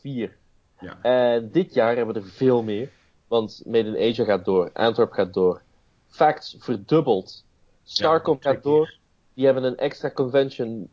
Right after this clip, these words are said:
Speaker 1: voor opnamedatum nu komend weekend, eh, in Brussel. En daar komt nog, eh, ook nog eens een M C M Comic Con bij uit de U K. De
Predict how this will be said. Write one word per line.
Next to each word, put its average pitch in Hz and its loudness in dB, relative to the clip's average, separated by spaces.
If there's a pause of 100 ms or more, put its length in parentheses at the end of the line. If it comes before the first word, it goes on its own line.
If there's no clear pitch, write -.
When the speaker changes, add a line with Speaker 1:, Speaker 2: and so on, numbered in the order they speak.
(100)
Speaker 1:
voor - 0
opnamedatum 117 2
nu 117 -8
komend 113 -2
weekend, 120 -4 (100)
eh, 98 0
in 104 -4
Brussel. 190 2 (680)
En 175 4
daar 156 2
komt 156 0
nog, 139 -4
eh, 117 2
ook 131 2
nog 135 -2
eens 127 -2
een 120 -2
M 135 -2
C 127 -10
M 127 2
Comic 127 0
Con 113 -2
bij 101 0
uit 98 0
de 104 -8
U 113 -2
K. 110 -12
De 143 0